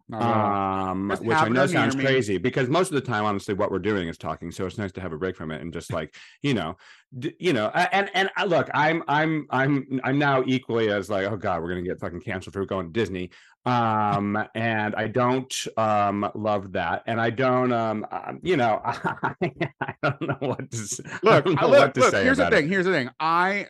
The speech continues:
Speaker 1: uh, in, in, in perfect Tony and Casey fashion, on the way back, we get into a discussion about, of course, the war and our feelings on it. And at
Speaker 2: Well,
Speaker 1: one
Speaker 2: I,
Speaker 1: point
Speaker 2: I had had a Diet Coke at nine thirty, so I was revved up.
Speaker 1: Right, right. And at one point, like, you had said something to the point, like,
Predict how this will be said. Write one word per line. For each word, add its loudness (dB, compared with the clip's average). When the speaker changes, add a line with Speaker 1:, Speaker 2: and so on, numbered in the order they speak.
Speaker 1:
uh, -8
in, -4
in, -4
in -4
perfect -2
Tony -2
and -4
Casey -6
fashion, -6
on -8
the -4
way -2
back, -6
we -10
get -8
into -10
a -6
discussion -14
about, -2
of -14
course, -4
the -10
war -14
and -4
our -6
feelings -8
on -14
it. -18
And -10
at -8
Speaker 2:
Well, 4
Speaker 1:
one 6
Speaker 2:
I, 4
Speaker 1:
point -2
Speaker 2:
I 2
had 4
had 4
a 2
Diet 2
Coke -2
at -6
nine -2
thirty, -6
so -8
I -8
was -10
revved -2
up. -6
Speaker 1:
Right, 0
right. -2
And -4
at -4
one -2
point, -4
like, -4
you 0
had -4
said -6
something -4
to -6
the -2
point, -6
like, -8